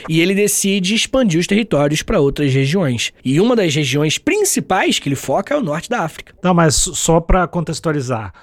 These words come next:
Speaker 2: Roma tava iradíssimo nessa época ou já tava meio, meio decadente,
Speaker 1: Tava.
Speaker 2: cagado, assim?
Speaker 1: Não.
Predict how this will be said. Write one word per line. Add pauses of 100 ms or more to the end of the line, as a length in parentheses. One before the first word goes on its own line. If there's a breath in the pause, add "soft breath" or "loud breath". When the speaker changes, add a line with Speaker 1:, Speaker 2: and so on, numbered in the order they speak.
(140)
Speaker 2:
Roma
tava
iradíssimo
nessa
época
ou
já
tava
meio,
meio
decadente,
Speaker 1:
Tava.
Speaker 2:
cagado,
assim?
Speaker 1:
Não.